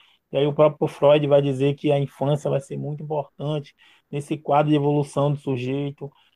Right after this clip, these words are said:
Então, você vai ter uma série de questões aí que vai tá levantada pra dizer, ó, é, Marcos aqui, que é psicólogo aqui nesse momento, tá aqui com vocês conversando.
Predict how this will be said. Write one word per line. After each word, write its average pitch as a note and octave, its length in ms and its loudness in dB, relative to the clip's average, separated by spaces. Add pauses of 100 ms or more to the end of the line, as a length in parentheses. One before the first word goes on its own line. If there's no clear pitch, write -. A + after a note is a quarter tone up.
Então, D3+ 280 -6
você G3+ 240 -6
vai A3+ 140 -8
ter G3+ 120 -6
uma G#3 180 0
série G3+ 460 0
de D3 800 0
questões C#3+ 480 -2
aí C#3 420 2 (580)
que F#3 160 2
vai F#3+ 160 6
tá F3+ 160 6
levantada F#3 600 6
pra B3 160 2
dizer, F3+ 340 4
ó, C#3 140 6 (380)
é, E3 320 6
Marcos G3+ 520 4
aqui, C#3+ 380 2
que C#3 60 -4
é C#3 40 2
psicólogo C#3+ 760 2
aqui C#3 300 -6
nesse C#3 280 -8
momento, C3+ 520 -6
tá C#3+ 120 -2
aqui C#3 220 -6
com D3 140 -4
vocês C3+ 360 -2
conversando. C3+ 840 -4